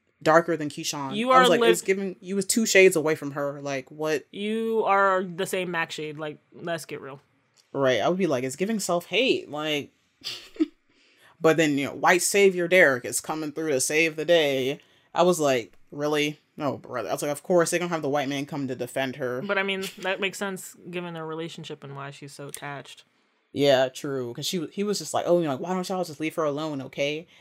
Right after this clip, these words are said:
Speaker 1: And the guy was like, "You know, man, ain't nobody trying to talk to this girl. Like, bitch through as fuck." And Derek was like, "You know, show some respect, will you?" He was like,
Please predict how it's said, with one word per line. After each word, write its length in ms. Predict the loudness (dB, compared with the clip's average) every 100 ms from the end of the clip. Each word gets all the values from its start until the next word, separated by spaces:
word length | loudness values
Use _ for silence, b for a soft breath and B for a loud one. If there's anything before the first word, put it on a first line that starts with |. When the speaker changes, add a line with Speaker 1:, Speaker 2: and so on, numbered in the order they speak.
| -8
Speaker 1:
And 220 | -6 -4
the 40 | -4
guy 220 | -4 -4
was 160 | -8 -8
like, 100 | -6
"You 80 |
know, 100 | -6
man, 360 | -4 -4 -2 -2
ain't 120 | -2
nobody 300 | -2 0 0
trying 220 | 0 -4 -4
to 40 |
talk 200 | -6 -8
to 80 | -6
this 180 | -8 -6
girl. 280 | -6 -4
Like, 260 | -4 -6 -2
bitch 240 | -2 -2 -4
through 200 | -2 -2
as 120 | -2
fuck." 320 | 0 0 -2 b b b -6
And 220 | -4 -4
Derek 240 | -4 -4
was 160 | -6 -8
like, 100 | -6
"You 40 | -6
know, 80 |
show 200 | -6 -4
some 200 | -4 -6
respect, 600 | -6 -8 -2 2 2 0
will 140 | -10 -8
you?" 220 | -8 -10 _ _ _
He 140 | -10
was 160 | -8 -8
like, 160 | -14